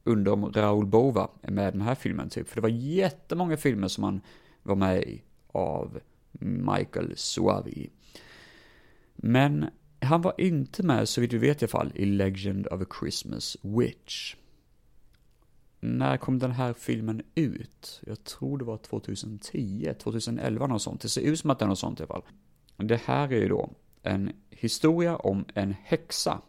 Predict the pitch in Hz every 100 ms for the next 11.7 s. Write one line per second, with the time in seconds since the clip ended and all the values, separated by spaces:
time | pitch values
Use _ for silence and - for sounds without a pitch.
0 | _ _ _ - _ _ - - 110 113
1 | 98 147 - - 127 - - - 123 -
2 | 165 120 92 135 127 101 95 98 151 -
3 | - - - - - - - - - -
4 | - - - 107 98 - 117 147 160 190
5 | 202 190 185 - 156 185 - - - 123
6 | - - - 120 120 117 117 117 113 -
7 | - - - 104 165 170 143 143 117 -
8 | - - - - - - 110 127 120 123
9 | 151 151 120 147 143 - - - 113 110
10 | - 117 95 - 120 - 98 92 - 101
11 | 90 - - 143 160 98 -